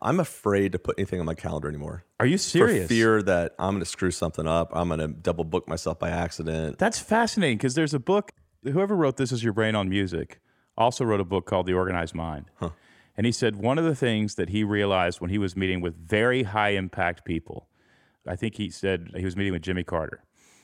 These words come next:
Speaker 2: And sitting there in the meeting with Jimmy Carter, somebody came into the meeting and said, "Mister Carter, y-, you know, five minutes, we've gotta go." And Jimmy Carter really had no idea, one, that he was gonna be in that meeting, and two, what the next meeting was.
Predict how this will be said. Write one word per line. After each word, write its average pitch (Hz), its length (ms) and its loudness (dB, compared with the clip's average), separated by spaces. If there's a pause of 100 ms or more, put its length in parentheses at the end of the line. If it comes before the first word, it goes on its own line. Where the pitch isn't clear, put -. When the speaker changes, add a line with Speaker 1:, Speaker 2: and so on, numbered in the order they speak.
(200)
Speaker 2:
And 90 580 0 (200)
sitting 127 260 0
there 127 100 4
in 123 60 2
the 110 80 0
meeting 107 160 2
with 95 80 -4
Jimmy 98 180 0
Carter, 82 260 0
somebody 98 280 -4
came 95 180 -2
into 101 140 -2
the 98 40 -2
meeting 85 460 -4 (480)
and 87 140 -6
said, 87 280 2
"Mister 87 200 -6
Carter, 87 360 0
y-, 85 120 -8
you 78 120 -8
know, 78 220 -8
five 92 280 0
minutes, 87 260 -6
we've 82 120 -8
gotta - 220 -8
go." - 300 -14 (520)
And 101 120 -2
Jimmy 143 160 0
Carter 127 200 4
really 101 220 2
had 90 180 0
no 92 160 2
idea, 85 440 0 (100)
one, 117 220 2
that 101 100 0
he 98 80 0
was 92 180 -2
gonna 90 160 -2
be 82 400 -4
in 92 180 -2
that 107 220 2
meeting, 85 380 -4
and 98 140 2
two, 127 180 4
what 92 140 2
the 98 80 -2
next 92 240 0
meeting 110 180 0
was. - 300 -10